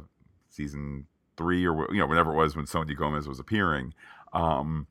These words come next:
she had told she was done for the episode. Then she got a, her hair cut, and then they wanted her back, and it was, like, a whole issue where they're upset that her hair wasn't long for the reshoots. And I think that may, i-, i-, in a really kind of dumb and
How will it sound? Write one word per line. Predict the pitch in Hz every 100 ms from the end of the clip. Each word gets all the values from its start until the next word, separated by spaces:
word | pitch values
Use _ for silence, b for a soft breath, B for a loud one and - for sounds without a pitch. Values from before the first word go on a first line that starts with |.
| _ _ _ _
she | - 123 110
had | 98 82 -
told | 117 107 87
she | -
was | 92 82
done | - 95 90
for | 80
the | 78
episode. | 104 110 - 110 110 78
Then | 71
she | -
got | 73 69 71
a, | 65 - - -
her | 82 78
hair | 113 117
cut, | - - 123 113 - -
and | 85
then | 78
they | 80
wanted | 80 78
her | 76
back, | 62 - 92 92 -
and |
it | 65
was, | 78
like, | 85
a | 80
whole | 92 85
issue | 80 85
where | 80 73
they're | 82
upset | 76 - 80 76
that | 60
her | 73
hair | 76 85
wasn't | 80 78 80 90
long | 78 80
for | 76 64
the |
reshoots. | 73 95 - 92 85 -
And | 71 67 B B B B B - B -
I |
think | 95 123 104
that | 95 -
may, | 95 98 95 98
i-, | 101
i-, | 87 -
in | 110
a |
really | 113 135 101
kind | 80 82
of | 80 73 - 90 80
dumb | 95 85 80
and | 71